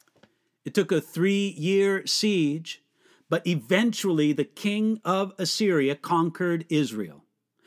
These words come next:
the kingdom made up of the ten northern tribes of the children of Israel.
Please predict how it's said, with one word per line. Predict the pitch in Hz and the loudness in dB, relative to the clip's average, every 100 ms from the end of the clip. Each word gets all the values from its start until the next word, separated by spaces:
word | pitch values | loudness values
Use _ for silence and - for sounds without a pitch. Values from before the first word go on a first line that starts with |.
| - - | -14 -8
the | |
kingdom | - 214 196 185 180 | -2 0 0 0 2
made | 170 170 | 2 2
up | 160 | 0
of | 143 | -2
the | 147 | -4
ten | - - 175 165 160 | -6 -2 0 0 0
northern | 143 143 156 160 151 143 | 0 2 2 2 0 -2
tribes | - 165 127 104 104 - - | -2 0 0 -2 -8 -10 -4
of | 139 127 - | -4 -4 -6
the | 123 | -10
children | - 110 98 104 | -6 -6 -4 -6
of | 127 | -6
Israel. | 143 - 78 | -8 -10 -18